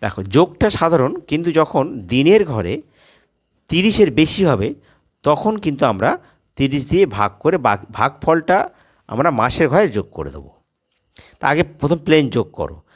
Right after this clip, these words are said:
আটে একে নয়, দুই একে তিন, আহ, ঊনচল্লিশ দিন, পাঁচে চারে নয়, নয় মাস।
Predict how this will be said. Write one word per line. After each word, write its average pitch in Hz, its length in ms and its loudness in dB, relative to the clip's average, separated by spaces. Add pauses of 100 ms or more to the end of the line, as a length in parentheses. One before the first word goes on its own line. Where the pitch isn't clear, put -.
(160)
আটে 117 240 -2
একে 185 400 0 (280)
নয়, 110 560 -2 (720)
দুই 113 220 0
একে - 420 -2 (220)
তিন, 85 300 -8 (140)
আহ, 107 180 -2
ঊনচল্লিশ 139 680 -2
দিন, 80 340 -10 (2250)
পাঁচে 127 260 0
চারে 196 400 2 (520)
নয়, 98 320 -6 (340)
নয় 120 360 0
মাস। - 540 -10